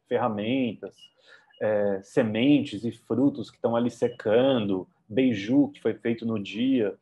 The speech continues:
é, e coisas do tipo. Então, é, tem uma transformação estrutural, mas também,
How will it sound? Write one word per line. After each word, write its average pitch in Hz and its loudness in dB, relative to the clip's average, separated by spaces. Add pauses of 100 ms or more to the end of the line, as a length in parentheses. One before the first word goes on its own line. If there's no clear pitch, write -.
(640)
é, 101 0
e 120 -10
coisas 113 0
do 127 -2
tipo. - -10 (640)
Então, 151 2 (720)
é, 117 4
tem 135 0
uma 151 2
transformação 151 -2 (460)
estrutural, 120 0 (360)
mas 113 -2
também, 113 0